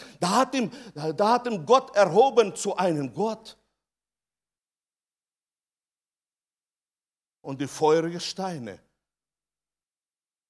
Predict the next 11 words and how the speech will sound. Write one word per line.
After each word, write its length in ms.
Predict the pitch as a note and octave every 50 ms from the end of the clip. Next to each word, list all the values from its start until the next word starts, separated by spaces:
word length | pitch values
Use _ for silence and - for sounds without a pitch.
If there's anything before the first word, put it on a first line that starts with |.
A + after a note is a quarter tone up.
| _ _ _ _ _ _ _ _ _ _ _ _ _ _ _ _ _ _ _ _ _ _ _
unter 220 | - A#2+ - C3+ B2+
denen 260 | - C3+ C#3 C#3 C#3
er 160 | C#3 C#3+ C#3
gewandelt 540 | B2 A#2+ C3+ B2+ C3+ C3 B2 A2+ - - -
habe, 180 | A#2 G#2 G2
hier 120 | G#2+ A#2 A#2+
steht's 360 | - - - C#3+ C#3 C#3+ -
nicht 160 | D3 C#3+ C3+
geschrieben, 540 | B2 B2+ - - - A2 G2 E2+ F2+ E2 _ _ _ _ _ _ _ _ _ _ _ _
waren 400 | G#2+ G2 A#2+ A#2+ A2+ G2+ G#2+ -
auch 420 | - A2 A#2+ B2 B2 A#2 - -